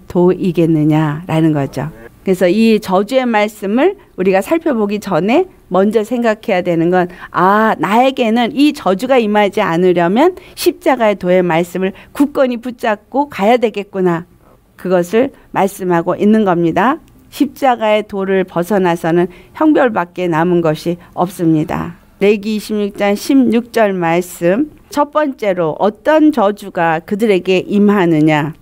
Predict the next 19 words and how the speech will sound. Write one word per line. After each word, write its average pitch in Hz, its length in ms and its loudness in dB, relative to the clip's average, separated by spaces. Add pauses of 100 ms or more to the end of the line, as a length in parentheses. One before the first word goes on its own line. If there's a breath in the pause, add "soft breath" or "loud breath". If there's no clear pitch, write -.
(280)
재앙으로 196 640 2
인해서 156 560 0 (160)
이제 165 240 -2
생명이 285 540 4
쇠약해지고 214 1080 -2 (400 soft breath)
파종하는 269 800 -2
것들은 196 340 -2
다 254 400 -2 (260 loud breath)
헛되게 330 500 -4
되는 214 300 -2
재앙이 196 380 0
임할 185 420 0
것을 170 360 -2
십육 - 760 -6
절이 202 240 0
말하고 160 480 0
있습니다. 156 600 -4 (240 loud breath)
같이 180 420 -4 (200)
봉독하겠습니다. - 1080 -4